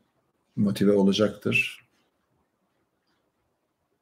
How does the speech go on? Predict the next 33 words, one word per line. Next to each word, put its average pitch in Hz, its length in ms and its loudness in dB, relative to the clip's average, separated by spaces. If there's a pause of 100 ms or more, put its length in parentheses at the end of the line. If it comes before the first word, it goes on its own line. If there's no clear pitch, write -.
(480)
Ha, 196 180 12
şunu 190 260 8
söyleyeyim. 170 400 10
Muslera, 147 600 8
Muslera'yı 143 440 6
çok 139 240 0
beğeniyorsunuz. 120 760 6
Beğenmemek 107 520 2
mümkün 101 360 0
değil. 104 200 0
Çok 110 240 -4
iyi 101 120 -2
bir 95 80 -6
kaleci, 98 420 0
çok 104 240 -4
iyi 101 140 4
bir 98 40 4
insan, 98 420 2
karakterli 98 600 2
biri. 95 260 2 (460)
Her 113 180 6
yönüyle 101 460 8 (180)
ki 101 120 4
bizim 101 240 4
de 98 60 4
sevdiğimiz, 95 680 0 (600)
e, 87 140 -4
ailece 95 460 6
sevdiğimiz 87 560 0
biri. 127 240 2 (380)
E, 87 120 -2
onu 98 200 4
söyleyelim. 98 560 2